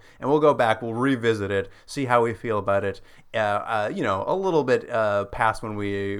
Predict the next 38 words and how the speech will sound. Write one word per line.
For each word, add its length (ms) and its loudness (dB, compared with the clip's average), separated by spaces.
got 260 -2
through 240 -8
it. 140 -6
Um, 280 -4
but 160 0
it, 320 -4
that's 180 0
available 360 0
to 120 -10
you. 320 -4
You 100 -10
can 100 -6
check 260 -4
it 60 -2
out 120 2
on 60 0
our 100 -4
social 320 -6
media. 400 0
There's 300 -6
links 260 -6
there. 280 0
And 120 -4
then, 60 -8
of 80 -10
course, 220 -6
at 100 -12
continuum 340 -10
drag 200 -4
dot 160 -10
podbean 340 -6
dot 160 -10
com. 360 -12
If 80 -16
you 60 0
have 100 4
any 140 2
questions, 480 0